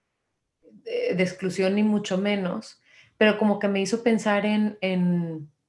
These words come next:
pues nada, en esos discursos que están en la, en, con los que hemos crecido, con los que a veces hemos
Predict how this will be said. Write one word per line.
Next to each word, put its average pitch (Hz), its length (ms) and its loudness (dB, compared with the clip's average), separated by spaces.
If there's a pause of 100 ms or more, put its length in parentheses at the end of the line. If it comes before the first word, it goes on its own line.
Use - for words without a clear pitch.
(760)
pues 269 140 6
nada, 320 320 4
en 202 100 2
esos 262 240 2
discursos 233 560 -2
que - 100 -10
están 202 680 -2
en 190 180 -8
la, 180 300 -4
en, 165 640 -8 (180)
con 185 140 -6
los 180 120 -4
que 196 100 -8
hemos 208 180 -8
crecido, 233 760 0 (300)
con 202 180 -2
los 185 160 -2
que 190 120 -2
a 180 40 2
veces 185 380 -4
hemos 175 640 -6